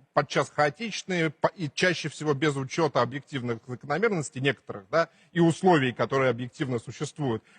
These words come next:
в том числе и для самих Соединённых Штатов. Когда, э, комментаторы в Соединённых Штатах рассказывают о том, сколько товаров,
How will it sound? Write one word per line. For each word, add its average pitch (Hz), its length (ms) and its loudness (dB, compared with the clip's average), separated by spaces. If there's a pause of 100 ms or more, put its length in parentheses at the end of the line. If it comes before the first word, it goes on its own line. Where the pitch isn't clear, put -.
в - 60 -20
том 196 220 6
числе 170 220 2
и - 20 4
для 147 160 -4
самих 165 320 2
Соединённых 135 440 0
Штатов. - 440 0
Когда, 135 340 0 (460)
э, 120 640 0
комментаторы 156 560 2
в 117 60 -16
Соединённых 143 380 -2
Штатах - 280 -2
рассказывают 131 560 -2
о 131 80 2
том, 139 140 -4
сколько - 320 -4
товаров, 131 380 2